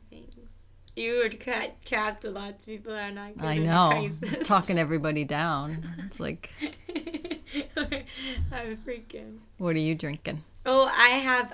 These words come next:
Speaker 1: um, organic bed of roses tea from David's Tea.
Speaker 2: Mm.
Speaker 1: This is one that we got sort of recent, I mean,
Speaker 2: Mm.
Speaker 1: not recently, but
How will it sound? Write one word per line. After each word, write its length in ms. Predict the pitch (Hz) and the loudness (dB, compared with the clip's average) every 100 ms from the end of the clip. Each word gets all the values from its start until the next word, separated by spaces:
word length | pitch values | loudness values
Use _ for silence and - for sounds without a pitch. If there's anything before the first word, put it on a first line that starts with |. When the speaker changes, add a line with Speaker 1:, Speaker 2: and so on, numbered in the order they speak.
| - | -4
Speaker 1:
um, 240 | 220 220 | -2 0
organic 680 | 220 214 220 220 226 220 220 | -2 -2 -2 -2 -2 -4 -6
bed 180 | 214 208 | -4 -2
of 140 | 214 | -4
roses 600 | 208 202 214 220 220 220 - | -2 -2 -2 -2 -4 -6 -14
tea 300 | - 226 233 | -8 -6 -6
from 260 | - 214 202 | -6 -6 -2
David's 380 | 208 208 208 - | -2 -4 -6 -10
Tea. 380 | 214 208 226 - 196 | -8 -6 -6 -10 -8
Speaker 2:
Mm. 240 | 185 185 175 | -6 -6 -2
Speaker 1:
This 160 | 254 | 0
is 140 | 285 277 | 2 2
one 140 | 269 | 4
that 120 | 240 | 2
we 120 | 226 | 2
got 260 | 220 220 - - - _ - - - | 4 4 2 -8 -20 _ -20 -20 -14
sort 280 | - 220 220 | -4 0 2
of 180 | 220 214 - - | 0 -6 -12 -6
recent, 440 | 220 196 185 185 | -4 -2 -2 0
I 80 | 208 | 0
mean, 120 | 196 | 0
Speaker 2:
Mm. 40 | 190 | -4
Speaker 1:
not 80 | - | -6
recently, 340 | - 190 185 | -10 -10 -10
but 220 | 185 185 | -10 -12